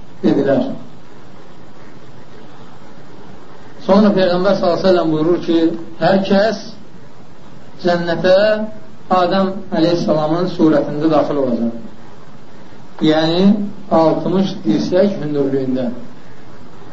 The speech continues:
Gözəlliyi də isə Yusif əleyhissalam kimi gözəl olacaq. Hər kəs, cənnətə daxil olan hər kəs belə olacaqdır. Hündür, hündür boy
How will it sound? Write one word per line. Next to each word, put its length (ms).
Gözəlliyi 580
də 140
isə 240
Yusif 420
əleyhissalam 600
kimi 280
gözəl 340
olacaq. 400
Hər 200
kəs, 300
cənnətə 500
daxil 360
olan 240
hər 200
kəs 420
belə 240
olacaqdır. 580
Hündür, 560
hündür 360
boy 340